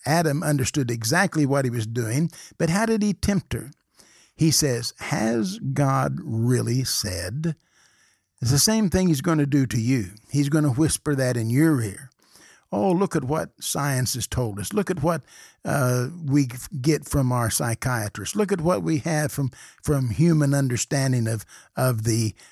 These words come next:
life and death situations that we face every day."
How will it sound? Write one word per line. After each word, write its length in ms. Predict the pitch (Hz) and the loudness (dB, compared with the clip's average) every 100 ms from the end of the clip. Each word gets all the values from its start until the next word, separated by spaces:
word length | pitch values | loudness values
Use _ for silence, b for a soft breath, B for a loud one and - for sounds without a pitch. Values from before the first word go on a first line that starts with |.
| B - | B -4
life 540 | 143 143 156 147 - | 0 2 4 2 2
and 280 | 131 117 107 | -2 -2 -2
death 500 | 135 135 131 - 135 | 0 0 -2 -6 -8
situations 840 | - 151 - 139 135 131 - 127 | -2 -2 0 0 2 0 0 -2
that 80 | 139 | -2
we 140 | 127 | -2
face 380 | 110 135 120 - | -2 -2 -2 -2
every 300 | 127 101 120 | -4 0 -2
day." 320 | 110 123 110 | 0 0 0